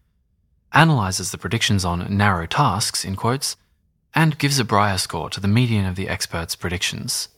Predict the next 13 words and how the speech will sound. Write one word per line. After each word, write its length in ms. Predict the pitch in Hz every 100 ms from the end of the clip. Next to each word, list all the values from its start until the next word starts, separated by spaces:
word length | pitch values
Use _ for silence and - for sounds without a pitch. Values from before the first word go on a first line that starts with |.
| _ _ _ _ _
My 220 | 131 180
analysis 580 | 156 82 71 80 95 85
suggests 580 | - - - 117 120 -
that 60 |
the 140 | 113 104
experts 540 | 139 - 92 87 -
did 120 | 110
a 60 | 110
fairly 380 | - 151 170 151
good 180 | 127
job 240 | 110 127 113
of 80 | 90
forecasting, 800 | 104 104 98 87 - 90 -